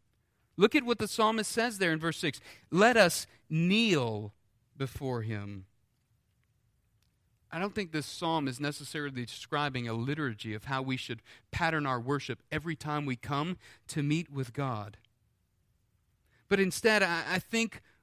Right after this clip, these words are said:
what it is telling us is that when we're in God's presence, there's a lowliness that we should and must demonstrate.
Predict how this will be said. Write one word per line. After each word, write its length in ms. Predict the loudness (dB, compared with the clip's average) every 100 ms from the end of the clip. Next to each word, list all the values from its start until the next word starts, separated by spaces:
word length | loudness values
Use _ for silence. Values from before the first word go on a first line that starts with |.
| -2
what 240 | 2 4
it 120 | 2 0
is 280 | 0 0
telling 340 | 2 2 4 0
us 160 | -2
is 140 | -4 2
that 200 | 2 2
when 580 | -2 0 4 4 2 0
we're 300 | 0 0 0
in 260 | -2 -4
God's 400 | 0 0 0 -4
presence, 760 | -6 -4 -2 -4 -6 -8 -10 -12 _ _ _ _ _ _
there's 320 | -4 -2 -2 -2
a 60 |
lowliness 1040 | -4 -4 -2 -2 -2 -4 -8 -12 -12 -12 -16 _ _ _
that 200 | -6 -4
we 120 | -6
should 680 | -6 -8 -6 -4 -4 -6 -12 -18 _ _
and 180 | -6 -4
must 500 | -4 -4 -6 -10 -14 -20 _ _ -4
demonstrate. 960 | -2 -2 -4 -8 -10 -12 -12 -16 -20